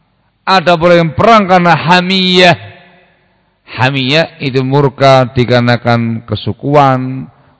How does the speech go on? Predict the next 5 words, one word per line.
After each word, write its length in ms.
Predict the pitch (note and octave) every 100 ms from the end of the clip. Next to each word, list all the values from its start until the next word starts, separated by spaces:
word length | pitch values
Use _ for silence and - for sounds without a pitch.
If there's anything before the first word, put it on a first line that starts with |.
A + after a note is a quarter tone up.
| _
kelompok, 1040 | G#2 A#2+ D3 C#3 C#3 C3 C3 C3 - - _ _ _ _ _ _ _ _ _ -
dan 160 | G#2 G#2
yang 80 |
lain-lainnya. 560 | G2 F#2 F2+ F2+ F#2 _ _ _ _ _ _ _ _
Asabiyah, 800 | D3 C#3 D3 A#2+ G2+ G2+ F#2+ -